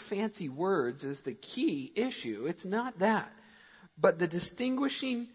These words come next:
characteristics which these things define of the person to whom one is committed. In other words, it all comes down to Christ.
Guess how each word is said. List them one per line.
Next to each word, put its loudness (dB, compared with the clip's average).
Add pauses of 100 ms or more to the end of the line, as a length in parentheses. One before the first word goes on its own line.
(220)
characteristics 0
which -4 (120)
these -4
things -4
define 0 (420)
of -4
the -2
person 0
to -8
whom -6
one -4
is -8
committed. -4 (1200)
In -2
other 6
words, 0 (840)
it -2
all 4
comes -2
down 2
to -4
Christ. -4